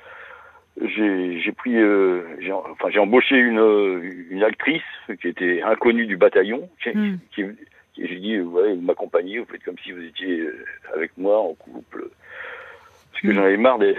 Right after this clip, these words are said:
Speaker 1: de venir seul. Euh,
Speaker 2: Oui,
Speaker 1: de,
Speaker 2: je comprends.
Speaker 1: oui, <laughs> j'ai fait,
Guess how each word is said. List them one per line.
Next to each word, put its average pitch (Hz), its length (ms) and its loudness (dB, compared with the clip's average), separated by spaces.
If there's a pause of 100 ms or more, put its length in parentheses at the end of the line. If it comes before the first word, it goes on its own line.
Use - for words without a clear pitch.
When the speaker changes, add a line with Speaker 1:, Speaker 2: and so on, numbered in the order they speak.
Speaker 1:
de 90 100 -4
venir 98 220 -2 (120)
seul. 131 360 4
Euh, 95 80 0
Speaker 2:
Oui, 165 240 2
Speaker 1:
de, 123 260 -2
Speaker 2:
je - 140 -6
comprends. 165 280 0
Speaker 1:
oui, 160 120 0 (280)
<laughs> - 300 -6
j'ai 101 160 0
fait, 92 600 0